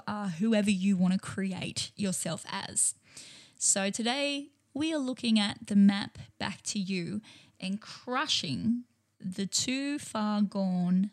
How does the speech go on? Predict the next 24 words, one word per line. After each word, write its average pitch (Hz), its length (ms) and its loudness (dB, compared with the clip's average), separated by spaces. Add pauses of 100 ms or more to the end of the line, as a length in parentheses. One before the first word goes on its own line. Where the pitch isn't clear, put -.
(260)
myth. - 760 -2 (360)
So 202 640 0
we 226 140 2
will 233 120 0
talk 311 200 -2
about 226 400 2
understanding 214 760 4 (200)
that 294 220 -6 (180)
myth 262 680 0
and 220 340 6
the 208 400 2
thought 226 280 -2
process 226 480 0
that 208 220 -2
is 208 160 2
generally 214 480 0
behind 196 720 -4
that. 381 300 -4 (1000)
We'll 220 160 0
talk 220 220 -2
about 208 240 0
challenging 294 760 2
that - 220 -6
myth. 339 600 -6